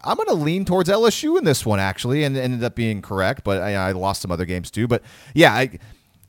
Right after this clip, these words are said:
I guess another thing, too, real quick, is that, uh, that Auburn offense, Auburn's offense is so annoying, and, and that's why they're just never really a threat to me, because they,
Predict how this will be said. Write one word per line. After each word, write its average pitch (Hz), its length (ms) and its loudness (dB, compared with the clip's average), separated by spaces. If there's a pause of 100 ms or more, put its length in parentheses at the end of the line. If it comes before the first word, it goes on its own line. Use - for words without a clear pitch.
I 147 80 0
guess 156 160 0
another 156 160 2
thing, 143 160 -2
too, 143 100 0
real 131 160 4
quick, 135 260 2
is 113 100 -2
that, 110 260 0
uh, 127 100 0
that 139 160 2
Auburn 139 300 6
offense, 127 640 4 (440)
Auburn's 170 400 2
offense 143 520 2
is 117 180 -4
so 143 400 6
annoying, 113 640 2 (520)
and, 120 280 0 (520)
and 127 160 -2
that's 147 240 4
why 120 640 4 (280)
they're 127 140 0
just 110 180 -4
never 123 300 2
really 120 200 0
a 113 80 2
threat 147 280 0
to 110 100 -2
me, 90 220 -2
because 110 340 -2
they, 117 160 -4